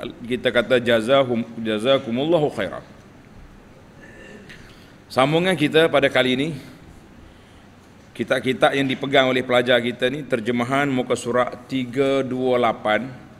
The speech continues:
tiga dua lapan, nombor empat, zikir ketika melaksanakan solat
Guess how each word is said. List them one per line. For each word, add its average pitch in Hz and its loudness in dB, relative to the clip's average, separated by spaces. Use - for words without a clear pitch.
tiga 123 2
dua 131 4
lapan, 147 2
nombor 127 0
empat, 135 2
zikir 139 0
ketika 139 0
melaksanakan 135 0
solat 123 2